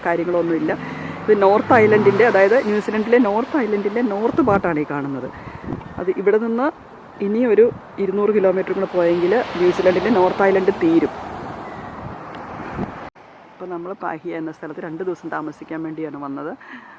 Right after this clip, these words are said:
ഇത് ഈ ബീച്ചിൻ്റെ നേരെ ഓപ്പോസിറ്റ് കാണുന്ന, ഏഹ്, റിസോർട്ടുകളും ഹോട്ടലുകളും ഒക്കെയാണ് കേട്ടോ.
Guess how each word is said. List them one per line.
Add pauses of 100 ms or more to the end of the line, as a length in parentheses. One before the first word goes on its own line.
(240)
ഇത് (160)
ഈ (1000)
ബീച്ചിൻ്റെ
നേരെ
ഓപ്പോസിറ്റ്
കാണുന്ന, (720)
ഏഹ്,
റിസോർട്ടുകളും
ഹോട്ടലുകളും
ഒക്കെയാണ്
കേട്ടോ.